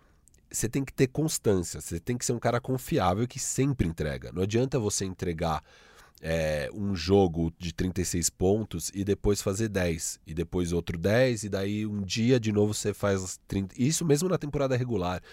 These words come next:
O que faz uma estrela na N B A é você ter uma constância. E o Jamal Murray sempre foi criticado por essas oscilações. É, eu, eu não assisti o segundo jogo da série, então eu, eu não consigo opinar tanto.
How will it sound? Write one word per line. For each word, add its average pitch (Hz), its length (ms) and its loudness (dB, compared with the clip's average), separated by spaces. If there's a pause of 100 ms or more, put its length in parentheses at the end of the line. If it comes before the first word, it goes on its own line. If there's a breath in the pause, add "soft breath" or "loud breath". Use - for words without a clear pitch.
(300 loud breath)
O 90 120 -4
que - 100 -8
faz 151 380 2
uma 123 120 0
estrela 98 640 0
na 82 100 -4
N 78 140 -6
B 87 480 -4
A - 60 -8
é 98 40 -4
você 123 360 -4 (160)
ter 110 340 0
uma 110 220 -2
constância. 92 760 -4 (480 loud breath)
E 101 160 0
o 131 140 4
Jamal 170 300 0
Murray 139 240 2
sempre 135 280 -4
foi 147 120 -4
criticado 127 640 0
por 131 240 0
essas 123 380 2
oscilações. 117 960 -2 (680 loud breath)
É, 80 880 -2 (320)
eu, 107 200 6
eu 120 180 2
não 131 140 6
assisti - 420 -2
o 151 60 0
segundo 95 360 -2
jogo 92 300 0
da 80 140 -6
série, 101 440 -2 (380)
então 101 400 0
eu, 101 160 0
eu 92 300 -2
não 92 100 -6
consigo 101 320 -6
opinar 95 420 -4
tanto. 80 400 -6